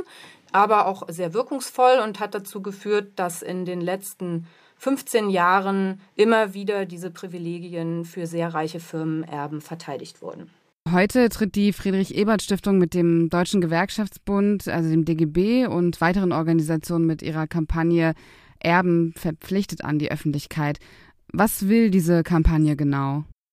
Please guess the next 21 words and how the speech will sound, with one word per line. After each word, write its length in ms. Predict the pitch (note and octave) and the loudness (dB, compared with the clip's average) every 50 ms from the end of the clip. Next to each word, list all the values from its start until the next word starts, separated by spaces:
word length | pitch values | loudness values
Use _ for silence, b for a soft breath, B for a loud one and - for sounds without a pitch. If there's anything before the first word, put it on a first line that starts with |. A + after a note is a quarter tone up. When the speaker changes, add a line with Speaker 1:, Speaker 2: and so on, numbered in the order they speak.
| _ _ _ _ _ - F3+ - | _ _ _ _ _ -8 -2 0
Speaker 1:
Die 100 | A#3 A3 | 0 2
Kampagne 520 | A#3 A#3+ A#3+ F#3 F#3 G#3 A#3 C4 A#3+ G3+ | 4 2 2 4 4 4 6 6 6 6
will, 180 | F#3 F#3+ A#3 C4+ | 6 4 6 6
dass 220 | C4+ A#3+ G#3 - | 4 2 2 0
diese 200 | - A3+ G3+ G#3 | -6 -4 -4 -2
Steuerprivilegien 1300 | G3 G3+ - F#3 F#3 G#3 A3 A#3 A3+ - - G#3+ G3 G#3 G3 G3 G3+ G#3+ G3 G#3 G3+ G#3 G3+ G3+ G3+ F#3+ | -2 0 2 2 4 4 4 2 2 0 -2 0 2 2 4 4 2 2 0 2 2 2 4 4 4 2
für 240 | G3 - - G3 G3 | 2 4 4 2 2
Firmenerben 920 | G3 - G3+ G3 G3+ G3+ G3 F#3+ F#3+ D#3+ E3 E3+ E3+ E3+ E3+ E3 E3 - - - | 4 2 2 4 4 4 2 2 4 2 2 4 4 4 2 2 0 -2 -4 -4
abgeschafft 580 | F3 E3+ - F3+ E3+ - E3 D3 - - - | -4 -2 -2 -2 -2 -2 -4 -6 -8 -10 -10
werden. 320 | - - - - - F#3+ - E3 | -6 -6 -6 -6 -8 -12 -12 -8
Das 160 | - F3 E3+ | -6 -4 -2
Argument 480 | - - F3+ F3+ F3 F3 F3 G#3+ C#4+ C#4+ | 0 0 0 0 0 0 0 0 0 -2
ist, 220 | - - - - | -2 -4 -4 -4
dass 120 | A3+ G#3+ G#3 | -6 -6 -6
die 220 | - G#3 G3 G3 | -8 -8 -6 -4
eben 180 | F#3+ G3 G3 F#3+ | -2 0 0 0
besonders 600 | F#3+ F3 E3 F3+ E3+ G3+ A3+ A3 G#3+ G#3 G#3 - | -2 -2 -2 -2 -2 -2 0 0 0 0 -2 -6
den 220 | - F#3+ F3 F3 F3 | -8 -6 -6 -6 -4
sehr, 280 | E3 F#3 F#3+ G#3 G#3 | -2 0 0 0 0
sehr 200 | F3+ F3+ E3+ D#3+ | -2 -4 -6 -6
reichen 640 | D#3+ D#3+ D#3+ D#3 D#3+ F3+ A#3 A#3 - C4 B3+ B3 A#3+ | -6 -4 -2 0 0 0 -2 -4 -6 -10 -12 -12 -14